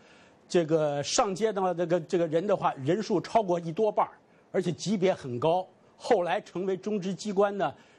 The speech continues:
这个清理的这个对象，哎，重点。那么，但是那时候为什么呢？我觉得那时候呢，党内的改革派呢，也试图跟学生沟通，但是呢，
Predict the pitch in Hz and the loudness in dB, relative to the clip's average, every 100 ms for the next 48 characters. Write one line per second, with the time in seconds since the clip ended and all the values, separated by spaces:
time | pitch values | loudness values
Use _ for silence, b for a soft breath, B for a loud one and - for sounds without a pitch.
0 | _ 160 143 143 131 123 - 180 185 147 | _ -2 0 0 -2 -4 -2 0 0 -2
1 | 120 127 135 117 113 - 175 - 196 - | -2 -2 -2 -4 -4 0 0 2 0 0
2 | - 110 107 - 170 135 117 135 190 - | -8 -10 -2 0 0 0 -2 -2 -2 -8
3 | b b b b _ - 269 240 226 - | b b b b _ 0 2 2 0 -4
4 | _ - 311 240 294 302 302 311 403 226 | _ 0 0 0 -4 -2 -2 0 0 -2
5 | 127 127 165 135 b b 143 156 196 269 | -6 -4 -2 -4 b b 2 2 2 0
6 | 285 240 262 233 208 165 165 143 240 233 | -2 -4 -4 -2 -2 -2 -2 0 0 0
7 | 160 156 113 113 202 - 247 151 123 B | 0 0 -2 -2 -2 -2 -2 -4 -10 B
8 | B 139 147 - 339 208 233 240 - 220 | B -2 -2 -2 0 0 0 -2 0 -2
9 | 233 240 277 294 208 226 226 B B B | 0 0 2 0 0 -2 -2 B B B
10 | 339 311 254 247 | 0 0 -2 -2